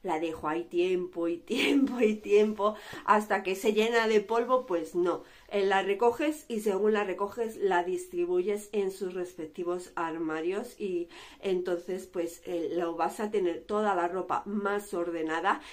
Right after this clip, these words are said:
Y otra cuestión es importante que también para implicar a los niños en la colada es que aprendan desde muy pequeñitos que su ropa sucia va a la cesta. ¿A qué cesta va?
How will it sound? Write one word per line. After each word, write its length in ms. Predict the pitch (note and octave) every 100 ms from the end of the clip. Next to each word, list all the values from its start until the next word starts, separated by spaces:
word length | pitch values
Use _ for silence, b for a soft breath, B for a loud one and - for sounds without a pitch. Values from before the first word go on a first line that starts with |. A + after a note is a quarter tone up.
| B
Y 120 | G#3+
otra 240 | A3 B3+ B3+
cuestión 400 | B3+ - A3 G#3+
es 140 | G#3
importante 720 | G#3+ G#3 F#3+ F#3 F3+ F#3 A3
que 100 | -
también 380 | E3 F3+ F#3+ G#3
para 200 | G#3+ F3
implicar 460 | E3+ E3+ E3+ F3 G3+
a 80 |
los 240 | G#3 G3 G3+
niños 500 | F#3 G3 G#3+ A3+ -
en 400 | G#3+ G3+ F#3+ F#3
la 280 | F#3 G3 B3+ C4+ -
colada 640 | F3+ D3+ C#3+ D3 F3 - -
es 340 | G3 G3+ C4 - B B B
que 280 | - G#3 - - _
aprendan 760 | G3 G3 A#3 A#3+ A3+ E3 D3+ - -
desde 480 | A3 A#3 A3 B3
muy 240 | A#3+ C4+ B3+
pequeñitos 800 | F3+ F#3 G3+ A#3 A3+ A#3+ A#3 -
que 180 | G#3 E3+
su 220 | - D#3
ropa 320 | D#3+ C#3+ D#3+
sucia 540 | - B3+ C4 C4 C4+ A3+
va 180 | F#3+ - -
a 160 | C#3+
la 120 | C#3
cesta. 480 | C3+ C3 - B2+ -
¿A 180 | - E3
qué 120 | G3+
cesta 460 | F#3+ G3+ G3+ - F#3+
va? 200 | G2+ -